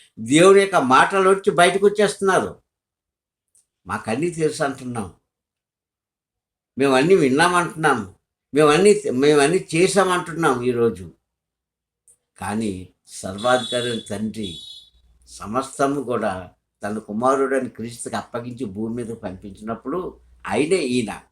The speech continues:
అప్పగించి భూమి మీదకి పంపించినప్పుడు, ఆయన ఏమాత్రం కూడా అహంకారం చూపించలేదు. మనం అయితే అలాగంటామేమో, కానీ పేతురు అన్నాడు, "నా ఏలినవాడ-, ఏలినవాడ, రాత్రంతా కూడా మేము శ్రమ పడ్డాం,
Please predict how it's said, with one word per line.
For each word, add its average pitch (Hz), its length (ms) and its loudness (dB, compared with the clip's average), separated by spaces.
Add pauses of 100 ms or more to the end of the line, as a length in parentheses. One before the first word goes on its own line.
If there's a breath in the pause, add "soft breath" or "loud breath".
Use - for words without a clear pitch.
(480 soft breath)
అప్పగించి 170 800 2
భూమి 156 200 -2
మీదకి 160 260 -4
పంపించినప్పుడు, 123 1080 0 (440)
ఆయన 104 520 -2
ఏమాత్రం 143 680 0
కూడా 120 600 0 (480)
అహంకారం 110 560 -8 (120)
చూపించలేదు. 92 800 -16 (2750)
మనం 151 220 2
అయితే 180 200 4
అలాగంటామేమో, 170 840 2
కానీ 131 300 0
పేతురు 143 420 0
అన్నాడు, 127 280 -2
"నా 113 140 -4
ఏలినవాడ-, 139 920 2
ఏలినవాడ, 131 520 0
రాత్రంతా 165 800 0
కూడా 190 220 4
మేము 180 180 -6
శ్రమ 139 260 -2
పడ్డాం, 120 480 -4